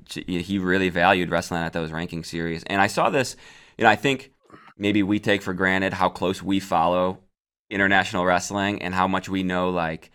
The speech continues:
how the ranking series goes and how people get seeded. So I saw some people, like, comment, like, "Well, what's the deal? What's the, what's the deal with Kyle Dake not getting seeded?" And so, number one, it's he competed at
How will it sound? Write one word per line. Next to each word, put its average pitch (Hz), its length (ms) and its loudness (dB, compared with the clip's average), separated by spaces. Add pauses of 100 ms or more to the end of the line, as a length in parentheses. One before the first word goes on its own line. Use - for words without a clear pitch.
(160)
how 95 160 2
the 92 140 0
ranking 92 360 -2
series 92 720 -4 (600)
goes 95 580 0
and 82 80 -6
how 92 160 2
people 90 300 -4
get 80 180 -8
seeded. 92 460 -2 (320)
So - 100 -2
I - 20 2
saw 104 200 4
some 98 240 -2
people, 98 260 -2
like, 85 320 -2
comment, 90 480 0
like, 78 160 -6
"Well, 101 200 -4
what's 127 200 0
the 101 100 -6
deal? 90 380 0
What's 101 220 -4
the, 98 180 -4 (440)
what's 104 160 -8
the 104 60 -2
deal 98 320 2
with 87 380 -2 (280)
Kyle 90 200 4
Dake 87 240 -2
not 95 320 2
getting 76 300 -8
seeded?" 71 440 -10 (500)
And 90 220 -4
so, 90 200 0
number 90 440 0
one, 98 480 2 (380)
it's 87 240 -8
he 104 280 -4
competed 98 540 0
at 85 380 -4